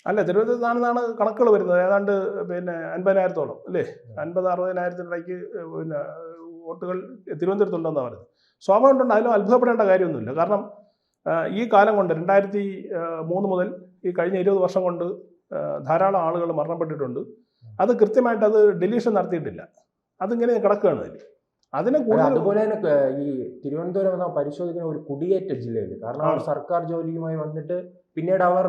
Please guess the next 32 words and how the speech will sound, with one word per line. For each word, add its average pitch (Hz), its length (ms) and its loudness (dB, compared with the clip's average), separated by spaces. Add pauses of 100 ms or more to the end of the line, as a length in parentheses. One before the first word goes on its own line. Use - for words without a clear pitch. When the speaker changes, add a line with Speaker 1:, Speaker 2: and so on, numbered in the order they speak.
(120)
Speaker 2:
റിട്ടയർഡ് 180 300 -2
ചെയ്ത 180 240 -2
ശേഷം 175 200 -4
അവരെ 175 180 0
നാട്ടിലേക്ക് 156 420 -4
തിരിച്ചു 143 180 -6
Speaker 1:
അതെ, 196 80 2
Speaker 2:
പോകും. 180 120 4
Speaker 1:
അല്ല, 202 140 6
റിട്ടയർ 233 220 2
ചെയ്യില്ലേ 240 220 4
പോലും 233 180 0
ചില 220 80 -4
ട്രാൻസ്ഫർ 202 380 0
ആയി 233 100 0
പോകുകയാണെന്നുണ്ടെങ്കിൽ, 175 680 -2
ഇപ്പോൾ 190 380 0
തിരുവനന്തപുരത്ത് 208 760 0
ജോലിയായി 185 340 -2
വരികയും 165 420 -2
പിന്നീട് 185 260 -6
അവർക്ക് 175 280 -4
നാട്ടിലെവിടെയെങ്കിലും 165 640 -6
അല്ലെങ്കിൽ 160 220 -6
മറ്റ് 156 120 -10
ജില്ലകളിലോ 160 420 -8
ട്രാൻസ്ഫർ 143 360 -6
കിട്ടുമ്പോൾ 147 400 -8
അവരിവിടുന്ന് 175 680 -10
ഷിഫ്റ്റ് 190 240 -8
ചെയ്ത് 190 120 2
പോകും. 117 180 -8